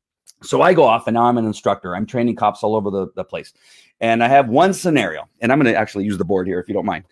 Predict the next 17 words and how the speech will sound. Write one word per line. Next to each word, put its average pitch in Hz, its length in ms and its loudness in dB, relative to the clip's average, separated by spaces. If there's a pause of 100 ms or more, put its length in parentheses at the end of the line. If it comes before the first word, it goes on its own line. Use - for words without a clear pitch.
(180)
And 107 160 0
I 110 60 4
know, 110 320 2 (400)
I 107 100 -2
know, 107 240 0 (680)
uh, 98 280 -8
this 98 180 -16
is 92 80 -14
getting 101 220 -8
maybe, 113 320 -4 (120)
I, 107 160 -8
I, 123 360 -2
I 120 40 2
hope 160 220 0
it's 147 140 -4
on 120 100 0
track. - 320 -6